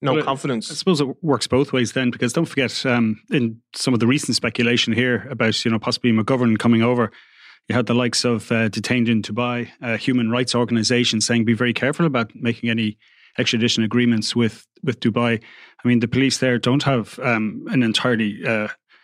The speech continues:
Speaker 2: blameless reputation. People, you know, not necessarily white Europeans, but certainly,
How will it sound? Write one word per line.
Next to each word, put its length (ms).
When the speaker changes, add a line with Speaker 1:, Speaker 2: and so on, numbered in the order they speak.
Speaker 2:
blameless 560
reputation. 920
People, 500
you 80
know, 160
not 240
necessarily 380
white 240
Europeans, 540
but 100
certainly, 480